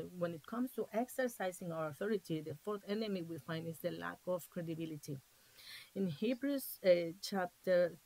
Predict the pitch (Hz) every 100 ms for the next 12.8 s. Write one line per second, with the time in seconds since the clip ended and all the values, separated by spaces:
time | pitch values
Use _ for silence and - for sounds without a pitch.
0 | - - 202 196 175 240 - - - -
1 | - - - 180 - 202 - 196 190 -
2 | 175 165 180 180 175 - 185 160 165 170
3 | 170 - 196 190 190 - 180 196 202 -
4 | 175 175 165 170 160 156 139 - - -
5 | - 185 175 180 160 - - 226 202 190
6 | 202 170 196 214 226 175 165 156 160 175
7 | 175 175 165 185 202 165 160 - 196 208
8 | 202 190 185 185 190 175 175 190 196 208
9 | 185 - 208 220 202 175 165 - 202 214
10 | 190 - 165 156 151 - - 175 160 185
11 | 214 208 202 170 - 190 185 180 160 156
12 | 165 160 - 208 240 180 160